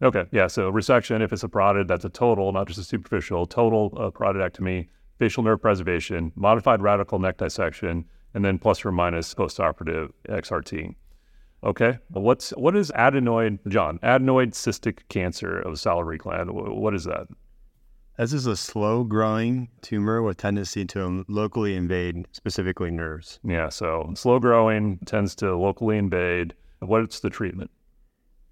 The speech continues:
Speaker 2: Here, the, the treatment is resection with modified radical neck dissection and plus or minus postoperative radiation.
Speaker 1: Okay, let's say it's in the parotid gland. Again, be specific when you say resection.
Speaker 2: Yeah, so total parotidectomy with facial nerve preservation, once again, if it's in the parotid.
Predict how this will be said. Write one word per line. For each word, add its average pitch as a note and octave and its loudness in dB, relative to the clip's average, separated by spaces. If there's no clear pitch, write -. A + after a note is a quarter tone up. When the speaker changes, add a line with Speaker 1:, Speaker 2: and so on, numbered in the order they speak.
Speaker 2:
Here, C#3 4
the, A2+ 2
the G#2 -2
treatment G#2+ 2
is F2+ -4
resection G#2+ 0
with F#2 -2
modified G2 0
radical F#2 -2
neck F2 -2
dissection E2+ -4
and F2 0
plus G2 0
or G2+ -4
minus F2 -2
postoperative E2 -4
radiation. D#2+ -8
Speaker 1:
Okay, G#2+ 0
let's G2 4
say B2+ 4
it's - -4
in A2+ 0
the F#2+ -2
parotid F#2 4
gland. E2 -2
Again, E2+ -2
be F2+ -2
specific G#2 -2
when F2 -2
you D#2+ -2
say D#2 -4
resection. F2 -4
Speaker 2:
Yeah, F2+ 0
so F#2+ 0
total G#2+ 0
parotidectomy G#2+ 0
with F#2 -4
facial F#2+ 0
nerve F#2 0
preservation, E2+ -2
once F2 -4
again, E2+ 0
if D2+ -4
it's - -6
in E2 -2
the D2+ -4
parotid. G2 -8